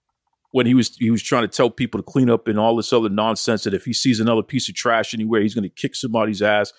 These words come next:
And then Booker T literally threw a rapper on the ground. Okay? This is a guy who has a problem. And when people step back to him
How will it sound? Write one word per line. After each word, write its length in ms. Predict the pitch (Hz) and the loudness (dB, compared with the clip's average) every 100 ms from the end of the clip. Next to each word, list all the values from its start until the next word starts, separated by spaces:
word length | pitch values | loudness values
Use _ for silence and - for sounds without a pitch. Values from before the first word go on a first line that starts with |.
| _ | _
And 80 | 120 | -4
then 100 | 120 | -2
Booker 240 | 107 - | -2 -4
T 220 | 113 - 120 | -4 -2 0
literally 320 | 120 107 101 - | 2 0 -2 0
threw 140 | 123 | 0
a 40 | 98 | 2
rapper 340 | 98 101 107 | 0 -2 -4
on 80 | 101 | -6
the 60 | |
ground. 320 | 85 98 101 123 _ _ _ _ _ _ _ _ | -6 -4 -4 -6 _ _ _ _ _ _ _ _
Okay? 420 | 101 - 117 139 - _ _ _ _ _ _ _ _ _ _ _ _ | -6 0 0 0 -6 _ _ _ _ _ _ _ _ _ _ _ _
This 160 | 165 220 | 0 2
is 80 | |
a 60 | 220 | 0
guy 540 | 170 165 95 90 143 - _ _ - | 2 2 2 0 -6 -12 _ _ 0
who 140 | 160 | 2
has 180 | 139 139 | 4 2
a 40 | |
problem. 440 | 131 180 196 190 - _ _ _ _ _ _ _ _ - | -2 0 2 0 -6 _ _ _ _ _ _ _ _ -2
And 100 | 131 | 0
when 100 | 120 | 0
people 340 | - 180 175 | -2 -4 0
step 480 | 170 - - 247 - | 0 0 0 0 0
back 260 | - 196 - | -2 -2 -4
to 180 | - 98 | -4 -2
him 200 | 92 | -2